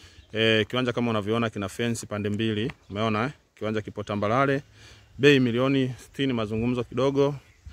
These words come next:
Kiwanja kipo mita mia mbili kutoka barabara kubwa ya lami mpaka kufika hapa, na hichi kiwanja kinaangalia hii barabara ya mtaa. Lakini pia neighborhood iko vizuri kama unavyoona. Hawa ndio majirani zetu.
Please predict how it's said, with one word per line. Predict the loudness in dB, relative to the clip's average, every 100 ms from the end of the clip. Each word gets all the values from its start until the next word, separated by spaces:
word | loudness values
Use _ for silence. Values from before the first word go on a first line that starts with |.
| -20 -14
Kiwanja | -6 -2 -2
kipo | -2 -2
mita | -2 -2
mia | -2 0
mbili | 0 2 2
kutoka | -2 -4 -4 0 -2 -2 -10
barabara | -6 -2 0 0
kubwa | -2 -4 0 0 0 -10 -14
ya | -4 0
lami | 2 2 0
mpaka | -4 -6 -6
kufika | -6 -10 -6
hapa, | -2 -2 -2
na | -4
hichi | -4 -2
kiwanja | 0 0
kinaangalia | 0 -2 -2 0 2
hii | 2
barabara | 0 -2 -2 0 0 -4 -10 -20 -20 _
ya | -8
mtaa. | -6 -2 -2
Lakini | -2 -2 -2
pia | 0 0
neighborhood | 2 2 0 0 0
iko | -2 -4
vizuri | -6 -4 -2 -2 -2
kama | -4 -2
unavyoona. | -2 -2 -2 0 0 -2 -6 -16 -20 -14
Hawa | -4 0
ndio | 0
majirani | 0 -2 -2 -2
zetu. | 0 0 0 -6